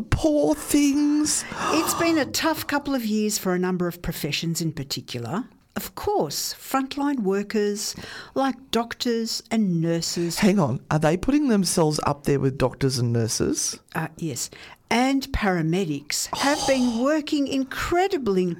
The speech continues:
Speaker 2: long hours
Speaker 1: Yes,
Speaker 2: to
Speaker 1: they
Speaker 2: treat
Speaker 1: have.
Speaker 2: covid patients.
Speaker 1: They have.
Speaker 2: Teachers have had to undertake the Herculean task of teaching
Speaker 1: Yep.
Speaker 2: kids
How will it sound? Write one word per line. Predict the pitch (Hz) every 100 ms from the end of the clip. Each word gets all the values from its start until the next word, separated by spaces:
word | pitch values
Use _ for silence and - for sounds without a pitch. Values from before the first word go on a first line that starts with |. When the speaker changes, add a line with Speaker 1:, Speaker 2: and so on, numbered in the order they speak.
| -
Speaker 2:
long | 190 175 170 180 -
hours | 170 175 185
Speaker 1:
Yes, | 180 202
Speaker 2:
to | 165
Speaker 1:
they |
Speaker 2:
treat | 190
Speaker 1:
have. | 202 330 269
Speaker 2:
covid | 202 190 202
patients. | - 214 - 269 285 - -
Speaker 1:
They | 175
have. | 180 240 247 269 -
Speaker 2:
Teachers | - 339 339 - 320 302 -
have | - 269
had | 262 254 247
to | 240
undertake | 226 220 - 233 226
the | - 196
Herculean | - - 339 370 - 339 294 269 233
task | 233 254 240 233 -
of | 214
teaching | - 226 220 214
Speaker 1:
Yep. | 202
Speaker 2:
kids | - 320 381 -